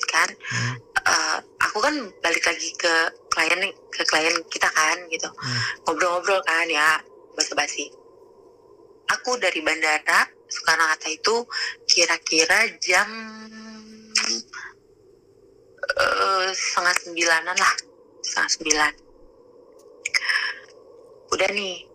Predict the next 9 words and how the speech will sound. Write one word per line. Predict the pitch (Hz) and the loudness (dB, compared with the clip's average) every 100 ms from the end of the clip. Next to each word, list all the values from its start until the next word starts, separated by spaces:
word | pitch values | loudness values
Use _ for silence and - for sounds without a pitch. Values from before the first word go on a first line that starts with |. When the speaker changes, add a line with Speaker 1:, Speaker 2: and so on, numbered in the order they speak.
| - - - | -16 -10 -2
Speaker 1:
ja-, | - 156 | 0 0
eh, | - - 151 147 147 - - - | -2 -2 0 0 0 -2 -4 -2
jalan, | 151 143 170 208 - - | 0 2 2 0 -8 -6
terus, | - 214 233 - - - | -2 0 0 -2 -8 -6
eh, | - 151 156 - - - - - - - - - - - - - - - - - | -2 -2 -4 -8 -12 -20 -20 -20 -18 -16 -14 -16 -18 -20 -20 -20 -20 -20 -20 -2
di | 190 190 | 4 6
jalan | 190 175 175 | 6 4 0
itu, | 170 156 - - 247 330 - - - - - - - _ | -4 -10 -6 0 2 0 -4 -20 -20 -20 -20 -20 -20 _
eh, | - - - | 0 0 -2